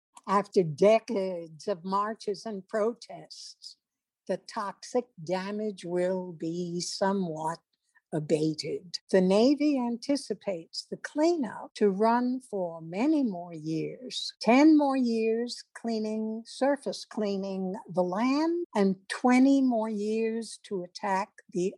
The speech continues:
underwater explosives that still remain off our shore. We have lost almost one thousand residents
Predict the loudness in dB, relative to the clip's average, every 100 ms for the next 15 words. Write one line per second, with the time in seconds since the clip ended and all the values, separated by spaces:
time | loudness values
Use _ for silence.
0 | -4 -2 0 0 0 0 -2 -2 -4 -6
1 | -8 -10 -6 -4 -4 -10 0 4 6 4
2 | 0 -2 -4 -6 -2 -2 -2 -8 -2 0
3 | 0 -4 -4 -2 -2 -4 -4 -4 -6 -6
4 | -2 0 0 -2 -4 -2 0 0 -2 -14
5 | -18 _ _ _ 2 2 4 0 4 6
6 | 6 2 -8 -6 -8 -12 -16 _ -20 _
7 | -10 -4 -2 -2 -4 -4 -4 -2 -4 -8
8 | -12 -10 -2 0 0 -4 -8 -14 -14 -14
9 | -12